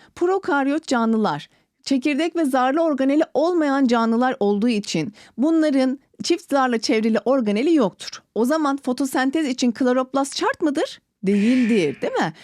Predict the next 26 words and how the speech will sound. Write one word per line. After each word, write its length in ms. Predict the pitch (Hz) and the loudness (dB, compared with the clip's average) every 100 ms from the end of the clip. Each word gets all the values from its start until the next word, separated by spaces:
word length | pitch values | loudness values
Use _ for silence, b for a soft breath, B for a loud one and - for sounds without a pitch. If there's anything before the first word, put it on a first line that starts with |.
| B | B
Hemen 340 | 240 254 220 | -2 0 0
buraya 240 | 214 302 453 b 202 | -2 -2 -4 b -2
dıt 380 | 247 285 277 - | 2 2 0 -2
dememiz 380 | 220 220 190 175 | -2 -2 -2 -2
gerekiyor. 380 | 165 147 147 160 | -2 -2 -2 0
Niye? 400 | 233 330 294 403 B B - | 2 2 2 0 B B -6
Çünkü 460 | 311 370 269 190 - B | -4 -2 -2 -2 -4 B
klorofil 520 | - 240 240 277 415 453 | -2 0 2 0 -2 0
pigmenti 640 | 285 254 233 247 247 285 | -2 0 2 2 0 -2
şarttır 540 | - 269 165 - 151 151 | -2 -2 -2 -4 -6 -4
fotosentez 720 | 156 156 156 143 147 160 135 | -4 -4 -4 -4 -2 -4 -6
için. 260 | - 135 B B | -6 -8 B B
Zarla 360 | - 233 262 262 | -2 0 2 -2
çevrili 400 | 330 262 262 262 | -2 -2 0 0
organeli 460 | 247 247 240 262 | 0 0 0 2
olmayan 520 | - 277 302 254 226 214 | 2 2 2 2 2 2
canlılar 440 | 214 196 196 196 | 2 2 0 0
fotosentez 640 | 220 214 214 220 214 220 | -2 -4 -4 -4 -2 0
yapamaz 480 | 240 240 254 233 202 | 0 0 0 0 0
gibi 220 | 208 208 | 0 0
bir 200 | 214 220 B B | 0 0 B B
genelleme 500 | 226 226 214 226 220 | 0 2 2 2 2
yapamayacağımız 800 | 202 240 359 277 190 170 151 143 | 0 0 0 0 2 0 -2 -4
için 260 | 160 370 403 B B | -4 -4 -6 B B
buraya 340 | 233 285 262 202 | -2 0 0 0
da 140 | 320 | -4